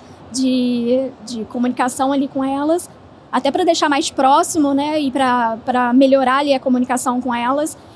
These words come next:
E aí eu sempre falo pra elas, "A gente tem que co-, criar conexão." Então, se a sua conexão é pelo WhatsApp, ou se a sua conexão for por algum outro canal que você vê que tá dando resultado, é esse.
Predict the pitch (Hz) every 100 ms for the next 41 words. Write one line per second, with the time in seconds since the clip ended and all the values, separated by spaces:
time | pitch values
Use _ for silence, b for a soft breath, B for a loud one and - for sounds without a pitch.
0 | B 269 285 311 339 349 440 427 339 339
1 | 330 247 240 269 269 269 269 - 269 285
2 | - 302 - 285 277 311 311 - 269 208
3 | 214 - - 269 277 311 320 339 427 480
4 | 370 - 311 240 233 - 247 240 233 254
5 | 285 247 - 247 240 294 - 220 - 240
6 | 285 294 285 262 311 - 339 311 - 262
7 | 269 269 - 254 269 269 247 240 247 302
8 | 466 339 302 294 269 254 285 294 262 247
9 | 269 262 294 - 349 269 277 262 233 262
10 | 320 311 220 233 262 311 220 226 -